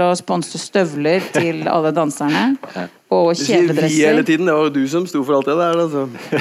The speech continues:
Speaker 1: Jo, jo, men det ble jo, det var jo vi.
Speaker 3: Ja, ja.
Speaker 1: Det var jo liksom, ja,
Speaker 2: Men skulle,
Speaker 1: alt
Speaker 2: det var
Speaker 1: for
Speaker 2: en del
Speaker 1: produksjon.
Speaker 2: D N S-skuespillere også, var det bekjentskap fra, fra Bergen? Det ble
Speaker 3: Nei, det var,
Speaker 2: invitert
Speaker 3: det var
Speaker 2: over, så
Speaker 3: dansere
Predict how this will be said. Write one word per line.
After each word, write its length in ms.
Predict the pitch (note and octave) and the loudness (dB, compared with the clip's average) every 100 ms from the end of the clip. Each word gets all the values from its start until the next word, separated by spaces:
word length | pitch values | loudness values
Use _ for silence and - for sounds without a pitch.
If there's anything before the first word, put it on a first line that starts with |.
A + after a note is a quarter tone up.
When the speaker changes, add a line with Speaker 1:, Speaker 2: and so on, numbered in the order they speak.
| C#4+ | 2
Speaker 1:
Jo, 140 | E4 F4 | 4 6
jo, 220 | A#3 G3+ | 4 4
men 180 | F#3+ F#3 | 2 0
det 140 | F#3+ | -2
ble 220 | F3 D3+ | 0 0
jo, 380 | F3 G#3 G3+ G3 | 2 2 0 -2
det 180 | G3+ F3+ E3 | -4 -4 0
var 180 | C#3+ | 0
jo 120 | E3+ G3 | 0 0
vi. 340 | D#3+ G3 D3 - | -2 -2 -4 -6
Speaker 3:
Ja, 80 | C#3+ | -2
ja. 140 | D3 | 2
Speaker 1:
Det 100 | F#3+ | 2
var 140 | D3 D#3+ | 2 0
jo 120 | F3+ G#3+ | 0 -2
liksom, 360 | G#3 E3+ E3 E3 | -4 -6 -6 -6
ja, 120 | F3+ F3+ | -4 -2
Speaker 2:
Men 60 | |
skulle, 140 | - G3 | 2 2
Speaker 1:
alt 80 | - | 2
Speaker 2:
det 60 | - | 2
var 100 | D3+ | 4
Speaker 1:
for 80 | |
Speaker 2:
en 60 | D3+ | 2
del 60 | C#3 | 2
Speaker 1:
produksjon. 140 | - | 0
Speaker 2:
D 40 | C#3 | 2
N 100 | A#2+ | 2
S-skuespillere 580 | A#2+ - E3 C3+ A#2+ G2 A#2 | -2 -4 -4 -2 0 2 2
også, 80 | |
var 100 | C3 | 4
det 140 | A2+ A2 G#2 | 4 2 0
bekjentskap 560 | A2 G#2+ - - G#2+ | 0 0 -2 -2 -2
fra, 400 | - G2+ F#2+ F#2 E2 - | 0 -2 0 -2 -6 -8
fra 100 | F#2+ | -2
Bergen? 320 | G#2 C#3 C3 | 0 0 -4
Det 480 | - - - - - | -10 -20 -20 -14 -2
ble 60 | B2+ | 2
Speaker 3:
Nei, 60 | |
det 100 | - F3+ | 4 4
var, 80 | - | 4
Speaker 2:
invitert 140 | F3 | 4
Speaker 3:
det 80 | - | 4
var 100 | - | 4
Speaker 2:
over, 60 | |
så 140 | F#3+ F3 | 4 4
Speaker 3:
dansere 180 | C3+ A#2+ | 4 4